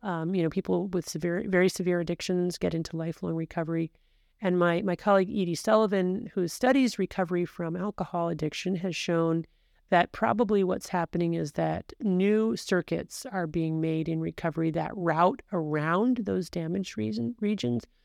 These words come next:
So that's very encouraging. It means with enough brain plasticity and enough, you know, doing the recovery exercises, um, you can, you can develop new neural circuits and you can really, um, overcome these problems. And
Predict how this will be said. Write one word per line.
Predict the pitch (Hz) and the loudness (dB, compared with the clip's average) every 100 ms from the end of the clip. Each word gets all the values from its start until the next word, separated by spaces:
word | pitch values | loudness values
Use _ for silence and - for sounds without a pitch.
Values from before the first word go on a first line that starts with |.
| _ _ _ - | _ _ _ -14
So | - 226 | 0 4
that's | 240 254 | 4 2
very | 196 208 196 196 190 | 0 2 4 2 0
encouraging. | 208 180 - 180 160 160 | 0 -2 2 2 2 0
It | 175 | 0
means | 190 170 | 0 0
with | 175 - | -2 0
enough | 175 175 175 - | 0 0 -2 -4
brain | 175 175 | 0 0
plasticity | - 180 - 175 - 165 165 165 | -2 -6 -4 -6 -6 -4 -2 0
and | 156 | 0
enough, | 160 - - - _ _ _ | -2 -2 -6 -20 _ _ _
you | 196 | 2
know, | 170 | 4
doing | 151 185 185 | 4 4 6
the | 180 | 4
recovery | 170 165 - 170 170 165 170 | 2 -2 -2 -2 0 0 -2
exercises, | 175 - 175 156 165 160 156 160 156 - _ _ _ _ _ | -6 -4 -6 -2 -2 -2 -4 -4 -6 -10 _ _ _ _ _
um, | 185 156 151 147 175 214 _ _ _ _ - | 0 2 2 2 0 -6 _ _ _ _ -2
you | 196 | 0
can, | 175 180 160 160 | 2 2 2 2
you | 214 175 | -2 0
can | 175 | 0
develop | 160 165 190 | 2 2 2
new | 180 | 2
neural | 165 160 156 | 4 2 0
circuits | - 160 - 165 - | -2 -4 -2 -4 -4
and | 160 | -6
you | |
can | 156 165 156 - | -6 -6 -4 0
really, | 170 160 156 - | 0 2 0 -2
um, | 190 180 | -4 -2
overcome | 185 156 160 - 151 147 170 | -2 -2 -6 -6 -6 -4 -4
these | 175 - | -6 -4
problems. | 170 175 170 | -4 -2 -2
And | 175 | -2